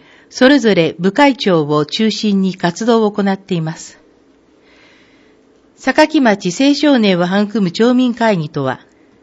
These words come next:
時代を担う青少年が心身ともに健全に成長することは、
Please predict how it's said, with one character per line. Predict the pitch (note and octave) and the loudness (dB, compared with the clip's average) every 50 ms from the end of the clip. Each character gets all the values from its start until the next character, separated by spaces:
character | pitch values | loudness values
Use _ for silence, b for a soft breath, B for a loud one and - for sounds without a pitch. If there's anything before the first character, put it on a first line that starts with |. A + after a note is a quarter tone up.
| _ _ b b b b b b b b b b - | _ _ b b b b b b b b b b -4
時 | G3 G#3+ | -2 2
代 | A#3+ B3+ B3+ C4 | 4 4 6 6
を | C4 B3+ | 4 4
担 | B3 B3 B3 A#3+ A#3+ A3 F#3+ | 4 2 2 2 2 2 2
う | D#3+ | 2
青 | C#3 - - C4 C#4 C4+ | 0 0 0 0 0 0
少 | - C#4+ C#4 B3 | 2 2 2 2
年 | G#3 F#3 F3 E3+ D#3 D3+ | 2 0 -2 -2 -2 -4
が | D3+ D3+ - - | -4 -6 -6 -6
心 | - - C#4+ C#4 - - | -4 -2 -2 -2 0 -2
身 | G#3 F#3 E3+ E3+ | -2 -2 -2 -2
と | F#3+ F3+ | -4 -2
も | F3 F3 | -2 -2
に | F3 E3+ D#3+ | -2 -4 -4
健 | E3 - A#3 B3 A#3+ G#3+ | -4 -2 0 0 0 0
全 | A#3 B3 A#3 A3 | 0 0 0 0
に | A3 G#3+ | 0 -2
成 | G#3 A#3+ B3 B3+ B3 | 0 0 0 0 0
長 | - A#3+ A#3 A3+ | 0 -2 -2 -2
す | - - A3 | -2 -4 -4
る | A3 G#3 | -4 -4
こ | - G#3+ | -4 -4
と | G#3 G#3+ G3 | -2 -2 0
は、 | D3+ C#3 D3 - | 0 0 -2 -2